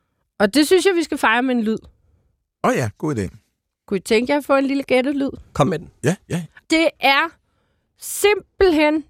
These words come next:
Speaker 1: øh, Lav, der har sendt den her lyd til mig.
Speaker 2: Nå, du har fået den fra en lytter?
Speaker 1: Ja, og det
Speaker 2: Tak, Lav.
Speaker 1: er faktisk ved at ske flere gange,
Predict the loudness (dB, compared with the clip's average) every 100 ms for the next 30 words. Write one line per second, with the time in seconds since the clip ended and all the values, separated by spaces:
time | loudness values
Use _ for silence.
0 | _ 0 2 4 4 2 0 -2 0 -2
1 | 0 -2 -2 -4 -2 -2 -4 -6 -6 -6
2 | -8 -4 -2 0 2 0 2 2 2 0
3 | -2 -2 0 -2 -4 _ -6 0 0 0
4 | _ _ -2 -2 0 -2 0 -4 -6 -10
5 | -12 -8 -4 -2 -2 -4 -8 -6 -4 -4
6 | -6 -8 -4 -2 0 -2 -4